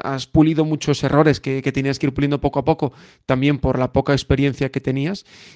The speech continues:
pero hay peleas que, aunque no las pierdas, marcan un antes y un después.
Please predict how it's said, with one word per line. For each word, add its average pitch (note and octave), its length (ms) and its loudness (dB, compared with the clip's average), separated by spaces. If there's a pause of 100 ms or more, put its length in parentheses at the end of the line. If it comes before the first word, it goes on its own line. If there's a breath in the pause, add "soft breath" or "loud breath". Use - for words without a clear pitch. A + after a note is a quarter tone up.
(140)
pero D3 240 4
hay G#3 160 2
peleas G#3 680 0 (320)
que, D3 120 2
aunque C#3+ 260 2
no D3+ 100 2
las F#3 160 0
pierdas, F3+ 500 0
marcan E3 400 -2
un D#3 120 2
antes E3+ 340 -4
y E3+ 40 0
un D#3+ 80 -4
después. C3 600 -4